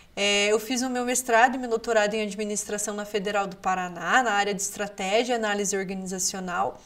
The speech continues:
Eu atuo como professora aqui na Unicentro e também na puc Paraná. E eu, e eu já empreendi, tenho experiência com consultoria estratégica, embalde marketing, comunicação organizacional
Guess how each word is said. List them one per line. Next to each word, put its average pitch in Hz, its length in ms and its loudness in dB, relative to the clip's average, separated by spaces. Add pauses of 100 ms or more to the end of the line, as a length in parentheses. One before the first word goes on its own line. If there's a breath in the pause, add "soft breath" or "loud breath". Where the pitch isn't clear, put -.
(400 loud breath)
Eu 220 160 8
atuo 226 320 0
como 233 240 -4
professora 226 500 0
aqui 214 180 -4
na 208 120 -4
Unicentro 226 580 0
e 247 40 -6
também 214 280 -4
na 208 140 -2
puc 208 240 -10
Paraná. 180 800 -2 (840 soft breath)
E 277 160 4
eu, 403 280 4 (120)
e 262 80 -2
eu 285 120 4
já 262 120 2
empreendi, 254 680 2
tenho 247 260 0
experiência 226 640 2
com 220 160 -8
consultoria 214 420 -2
estratégica, 233 960 2
embalde 196 380 0
marketing, 226 540 0
comunicação 220 680 -4
organizacional 208 840 -2